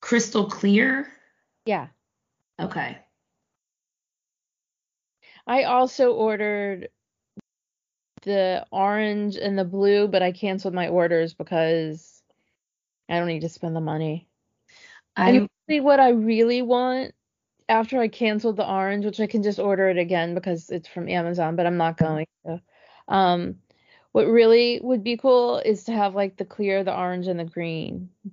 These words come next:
Speaker 2: but I'm not
Speaker 1: Yes.
Speaker 2: buying anymore.
Speaker 1: I almost ordered the sea green one. That's the Sirius X M one. Guess 'cause it's so pretty. So pretty.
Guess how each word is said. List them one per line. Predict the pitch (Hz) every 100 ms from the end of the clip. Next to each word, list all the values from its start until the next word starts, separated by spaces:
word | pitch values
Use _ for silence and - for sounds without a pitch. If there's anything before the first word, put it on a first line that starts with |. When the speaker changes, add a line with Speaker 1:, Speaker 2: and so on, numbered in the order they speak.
| _ -
Speaker 2:
but | 175 214
I'm | 196
not | 185 175
Speaker 1:
Yes. | _
Speaker 2:
buying | 175 165
anymore. | 160 160 160 156 165 180 _ _ _ _ _ _ _ _ _ _ _
Speaker 1:
I | 175 208 214 - - _ _ _ _ _
almost | 185 175 165 156 -
ordered | 156 156 147
the | 147
sea | - 156 135
green | 147 139 135 127 101
one. | 127 110 123 143 _ _ _ _ _ _ _ - - _ _ -
That's | 160 160 - -
the | 160 156 151 - _ _ -
Sirius | - - 156 156 151 147 -
X | 151 - 160
M | 143 139
one. | 135 113 127 147 160 _ _ _ _ _ _ _ _ _ _ - _ _ -
Guess | 190 180
'cause | 190 180
it's | 180
so | - - 185 170 165 160
pretty. | 160 160 147 147 147 143 143 135 _ _ _ _ _ _ -
So | - 165 156
pretty. | - 139 139 135 165